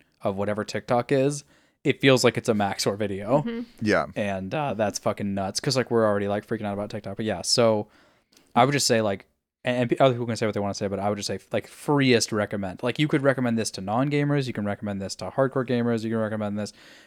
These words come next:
Speaker 1: basically to anyone who likes mystery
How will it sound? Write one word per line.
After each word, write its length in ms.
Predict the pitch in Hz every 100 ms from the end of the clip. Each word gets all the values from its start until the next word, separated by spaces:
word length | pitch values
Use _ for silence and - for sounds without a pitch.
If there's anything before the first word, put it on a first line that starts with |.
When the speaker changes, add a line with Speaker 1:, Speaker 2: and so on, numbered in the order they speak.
| _
Speaker 1:
basically 260 | 156 269 240
to 100 | 139
anyone 280 | 165 190 175
who 100 | 156
likes 400 | 151 156 - - _ _ _ _
mystery 640 | 107 143 - 190 98 95